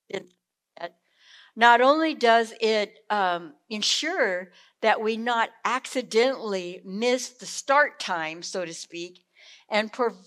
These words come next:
perform forbidden work on Shabbat, which is absolutely the, you know, just,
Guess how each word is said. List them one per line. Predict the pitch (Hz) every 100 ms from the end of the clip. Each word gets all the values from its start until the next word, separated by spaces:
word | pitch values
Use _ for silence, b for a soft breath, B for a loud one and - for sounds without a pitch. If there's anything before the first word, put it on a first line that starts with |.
| _ _
perform | - 233 - 226 220 208 196
forbidden | 202 180 240 254 226
work | 196 254 285 262 -
on | 180 175
Shabbat, | - 170 175 170 185
which | - 180 -
is | 170 -
absolutely | 214 285 302 240 208 196 180 170 170 B B B
the, | 185 196
you | 233
know, | 214 180
just, | 233 233 - -